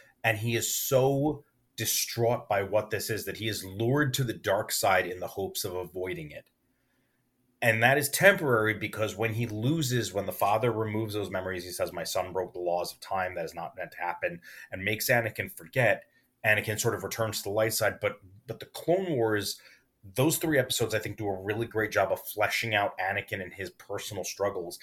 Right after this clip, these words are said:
But the Clone Wars series in general really gets us to a point where we're going, the Jedi don't know what they're doing, and they're dabbling in things they really shouldn't be dabbling in, and they only really see the trap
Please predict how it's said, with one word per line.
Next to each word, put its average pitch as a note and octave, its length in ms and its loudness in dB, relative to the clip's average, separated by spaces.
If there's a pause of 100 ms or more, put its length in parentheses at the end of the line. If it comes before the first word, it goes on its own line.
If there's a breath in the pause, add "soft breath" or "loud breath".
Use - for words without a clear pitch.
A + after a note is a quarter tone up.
(300 loud breath)
But - 140 -2
the - 60 -2
Clone B3+ 360 0
Wars G3+ 260 2
series C#3+ 300 -2
in G2 160 -6
general G2 760 2
really D#3+ 500 -2
gets B2+ 260 4
us A2 80 -2
to B2 100 -2
a A2+ 40 0
point B2+ 180 4
where A2+ 100 4
we're G#2+ 80 0
going, A2+ 400 4 (440 loud breath)
the B2 60 2
Jedi F3+ 300 8
don't E3+ 160 4
know B2 80 4
what G#2+ 100 -6
they're F#2 120 -2
doing, E2 480 -4
and G#2+ 120 2
they're A#2 80 0
dabbling C3 440 2
in G#2+ 40 -4
things G#2+ 200 -2
they G#2+ 160 -4
really C#3+ 120 -4
shouldn't A2+ 200 -6
be G#2 60 -10
dabbling A#2+ 340 2
in, F#2+ 100 0
and G#2 140 -4
they G#2+ 100 0
only D3 320 2
really A#2 300 2
see - 260 -2
the A2+ 80 -4
trap B2+ 400 2